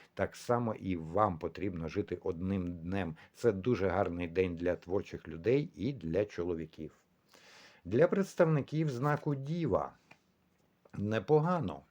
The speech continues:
Повішений в перегорнутому стані. Подивіться уважно на корені цього дерева. Якщо ми приблизимось, ми побачимо янголів. І ці янголи захищають вас в цей день. В будь-якому разі, які б втрати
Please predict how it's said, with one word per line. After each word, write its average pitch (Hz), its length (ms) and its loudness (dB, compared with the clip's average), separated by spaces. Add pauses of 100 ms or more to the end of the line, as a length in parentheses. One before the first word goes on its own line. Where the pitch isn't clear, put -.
(160)
Повішений 127 760 2
в 156 60 -8
перегорнутому 104 800 0
стані. 92 540 -2 (240)
Подивіться 135 540 0
уважно 127 800 4 (360)
на 107 240 0
корені 107 600 2
цього 101 360 0
дерева. 87 500 2
Якщо 87 400 -4
ми 101 120 0
приблизимось, 98 920 0
ми 98 120 -2
побачимо 98 880 -2 (220)
янголів. 82 800 -2
І 113 100 -10
ці - 200 -6
янголи 135 580 0
захищають 104 800 -2
вас 87 280 -2
в - 100 -20
цей 90 240 0
день. 87 300 -2 (260)
В 104 60 -10
будь-якому 123 500 2
разі, 110 300 6
які 101 240 0
б 92 60 -8
втрати 104 580 2